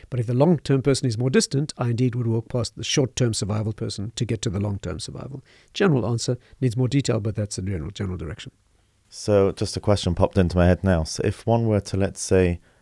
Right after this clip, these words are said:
Speaker 2: have an older brother, so when you were born, the brother already existed. So he's your basarcha, he's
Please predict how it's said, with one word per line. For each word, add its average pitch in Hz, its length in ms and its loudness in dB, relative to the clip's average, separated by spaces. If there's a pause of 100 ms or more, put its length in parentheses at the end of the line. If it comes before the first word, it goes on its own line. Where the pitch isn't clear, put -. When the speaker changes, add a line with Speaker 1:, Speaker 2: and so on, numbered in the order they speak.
(100)
Speaker 2:
have 92 120 0
an 95 80 2
older 98 260 2
brother, 73 300 0 (100)
so - 220 -6
when 82 160 2
you 82 80 2
were 82 80 2
born, 85 380 2 (340)
the - 80 -6
brother 90 260 6
already 85 300 4
existed. 87 560 -2
So - 340 -6
he's 87 300 0
your 90 200 4
basarcha, 92 640 2
he's 95 340 -6